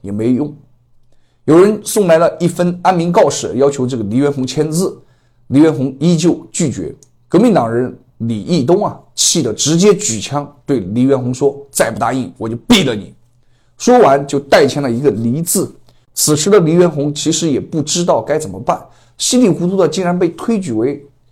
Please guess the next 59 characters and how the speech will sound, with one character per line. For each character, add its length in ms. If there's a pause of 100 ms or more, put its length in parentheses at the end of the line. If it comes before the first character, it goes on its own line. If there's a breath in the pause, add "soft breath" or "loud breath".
(280)
都 120
督。 160 (520)
之 180
后 140
啊， 120
他 120
不 160
言 180
不 60
语， 280 (120)
甚 200
至 120
不 240
吃 180
不 140
喝， 260 (240)
盘 240
腿 140
而 180
坐， 340
成 160
了 60
一 80
个 160 (220)
泥 160
菩 160
萨。 260 (680)
在 320
黎 100
元 180
洪 300
还 140
没 260
有 140
真 200
正 200
答 160
应 180
要 140
当 200
都 140
督 140
之 100
前 240
啊， 80
十 220
月 80
十 120
二 220
日， 100 (120)
军 160
政 180
府 160
照 280
会 180
在 220
武 260
汉 240
的 160